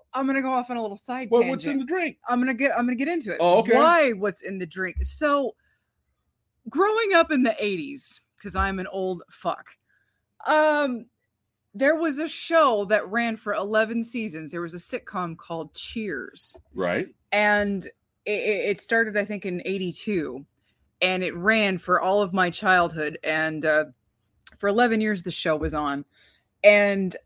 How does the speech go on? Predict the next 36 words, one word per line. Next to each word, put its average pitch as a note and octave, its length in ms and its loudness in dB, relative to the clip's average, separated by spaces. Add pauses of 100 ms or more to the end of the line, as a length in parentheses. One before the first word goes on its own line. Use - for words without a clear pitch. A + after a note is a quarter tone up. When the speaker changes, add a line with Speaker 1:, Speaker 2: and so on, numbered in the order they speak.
(100)
Speaker 1:
I G#3+ 140 6
was A3+ 240 2
too C4 220 2
young A3 420 2
to G3+ 160 -8
really F3+ 240 0
give G3+ 120 0
a G3 40 -2
shit F3 180 -4
about D3+ 320 0
it. D3 140 -2
And F3+ 180 -6
it A3+ 60 0
was C#4 140 6
Speaker 2:
Yeah. D#4+ 60 10
Speaker 1:
always C4+ 280 6
on G#3+ 240 2
when F#3+ 100 -2
the F3+ 80 0
adults F#3 340 0
were F3 100 -2
watching D#3 400 0
it. D#3+ 140 -2
And E3+ 280 0
I G3 160 8
Speaker 2:
I G#3+ 40 4
was G3+ 40 2
the G3+ 80 2
Speaker 1:
remember A#3 360 8
Speaker 2:
same G#2+ 220 4
Speaker 1:
it. G2 40 2
Speaker 2:
way, - 200 -2
yeah. G3+ 100 0
Speaker 1:
I - 40 6
remember B3+ 480 8
it, E3+ 200 0